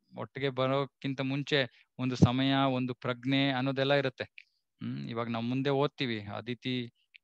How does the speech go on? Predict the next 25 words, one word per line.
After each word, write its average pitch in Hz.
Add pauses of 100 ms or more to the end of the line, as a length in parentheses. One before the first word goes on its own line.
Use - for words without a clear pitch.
ಆ, 113
ಮತ್ತೆ 110
ಕಶ್ಯಪ 123
ಹೇಗೆ 120 (320)
ಹಿರಣ್ಯಾಕ್ಷ, 127
ಹಿರಣ್ಯಕಶಿಪು 123
ಹುಟ್ಕೊಂಡ್ರು 120
ಅಂತ. 110 (440)
ಕಲಿಯುಗದಲ್ಲಿ 160
ಬರೀ 147
ಹಿರಣ್ಯಾಕ್ಷ, 156
ಹಿರಣ್ಯಕಶಿಪುಗಳೇ 143 (540)
ಎಲ್ಲರೂ. 117
ಯಾಕಂದ್ರೆ 135 (140)
ಯಾರ, 143 (600)
ಇದು, 117
ಹಿರಿಯರು 139
ಯಾರು 139
ಕೂಡ 147
ಗರ್ಭಧಾನ 135
ಸಂಸ್ಕಾರವನ್ನು 120
ಪಾಲನೆ 113
ಮಾಡ್ತಾ 113
ಇಲ್ಲ. 107
ಆದ್ರಿಂದ 127